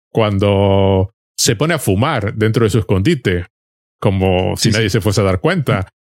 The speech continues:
Speaker 1: Y luego cuando está delante de la caja, por fin la va a abrir. Hay un, hay una serie de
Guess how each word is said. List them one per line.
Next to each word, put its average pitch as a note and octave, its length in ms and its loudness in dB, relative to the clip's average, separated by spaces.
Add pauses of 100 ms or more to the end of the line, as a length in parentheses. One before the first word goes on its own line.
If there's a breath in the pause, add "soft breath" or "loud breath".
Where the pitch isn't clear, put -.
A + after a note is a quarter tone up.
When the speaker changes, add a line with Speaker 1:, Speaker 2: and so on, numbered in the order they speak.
(920)
Speaker 1:
Y D3 120 0
luego C#3 220 4
cuando D#3+ 160 0
está B2 160 0
delante B2 280 0
de C#3 40 2
la A2+ 120 -2
caja, C3 240 -4
por C#3 120 0
fin C3+ 140 0
la A2+ 80 2
va G2+ 80 2
a F#2 40 2
abrir. B2+ 380 0
Hay - 140 2
un, C#3 480 4 (120)
hay C3 260 -2
una D#3+ 160 -2
serie D#3 400 0
de C3 400 0